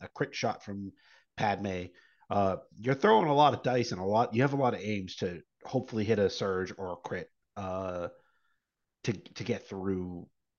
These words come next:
armor if you need to. So generally speaking, not counting Yoda's lightsaber, I'm looking at four impact, uh, probably another two crit,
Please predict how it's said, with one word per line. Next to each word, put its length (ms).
armor 440
if 160
you 120
need 420
to. 320
So 480
generally 420
speaking, 640
not 400
counting 400
Yoda's 340
lightsaber, 520
I'm 100
looking 220
at 160
four 320
impact, 640
uh, 400
probably 540
another 500
two 160
crit, 400